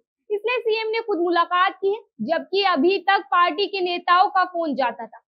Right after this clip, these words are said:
लोकसभा चुनाव में ना बीजेपी अध्यक्ष और ना ही मुख्यमंत्री ने राज्य से मुलाकात की थी। अब नतीजे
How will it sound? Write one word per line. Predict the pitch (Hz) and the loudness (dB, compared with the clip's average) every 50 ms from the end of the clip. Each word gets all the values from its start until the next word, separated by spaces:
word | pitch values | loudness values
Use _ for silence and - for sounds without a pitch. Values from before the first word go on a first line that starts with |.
| _ _ _ _ - | _ _ _ _ -6
लोकसभा | 330 392 415 415 466 466 466 | -4 -4 -4 -2 -2 -2 -2
चुनाव | 480 466 427 427 403 403 427 415 415 415 | -2 -2 0 2 4 4 2 2 0 -4
में | 403 427 427 440 415 392 | -4 -4 -4 -4 -4 -4
ना | 381 381 370 | -2 -2 -2
बीजेपी | 285 302 320 277 311 370 381 - 415 440 | 0 0 0 0 -2 -4 -4 -4 -2 -2
अध्यक्ष | 415 311 311 311 359 403 427 403 - - | -2 -2 -2 -2 -2 -2 -2 -6 -6 -8
और | 403 381 | -6 -4
ना | 359 349 349 359 | -2 0 0 0
ही | 370 403 415 440 | 0 0 0 0
मुख्यमंत्री | 403 392 294 - - 392 349 359 349 320 - 359 392 392 349 | -2 -4 -4 -6 -6 -6 -6 -4 -4 -4 -4 -4 -4 -2 -2
ने | 339 339 359 349 | -4 -4 -2 -2
राज्य | 339 320 320 262 320 339 | 0 -2 -2 -2 -4 -8
से | - 339 302 | -8 -8 -8
मुलाकात | 302 311 302 302 302 311 311 320 320 | -6 -4 -4 -4 -4 -2 -4 -4 -4
की | 262 - 254 240 214 | -4 -8 -10 -10 -10
थी। | 247 233 - _ _ _ _ _ | -10 -14 -16 _ _ _ _ _
अब | - 403 403 | -4 -2 -2
नतीजे | 415 440 466 440 453 403 415 | -2 0 0 0 0 2 2